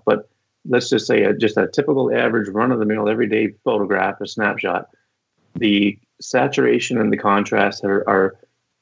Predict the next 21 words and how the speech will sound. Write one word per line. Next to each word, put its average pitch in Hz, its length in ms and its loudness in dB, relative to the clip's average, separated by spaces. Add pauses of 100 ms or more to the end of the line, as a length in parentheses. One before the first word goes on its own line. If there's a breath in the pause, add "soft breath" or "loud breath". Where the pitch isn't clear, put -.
(200)
they're 107 220 0
rendered 123 440 0
a 107 80 0
little, 120 600 0 (680)
a 123 60 0
little 123 240 2
boo-, 131 340 0
like, 113 200 0
they, 110 80 -2
they 104 140 0
boost 160 360 0
them 113 140 0
a 101 100 0
little 98 220 0
bit 104 320 -2 (400)
in 113 160 2
the 104 80 0
final 107 360 0
image. 104 380 0 (500)
And 98 460 0 (540)
Apple, 117 600 -2